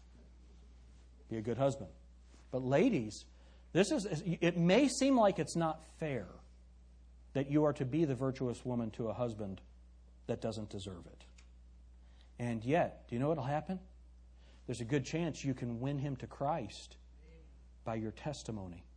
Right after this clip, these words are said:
But if not, your children will rise up and call you blessed. You'll receive the reward. Your life will be better. Your children's lives will be better. The people around you, their lives will be better.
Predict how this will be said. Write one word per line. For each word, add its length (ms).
But 180
if 200
not, 360
your 100
children 420
will 120
rise 340
up 160
and 100
call 280
you 140
blessed. 580
You'll 160
receive 720
the 140
reward. 600
Your 380
life 400
will 140
be 100
better. 320
Your 200
children's 640
lives 480
will 80
be 120
better. 340
The 80
people 420
around 480
you, 140
their 240
lives 400
will 80
be 80
better. 300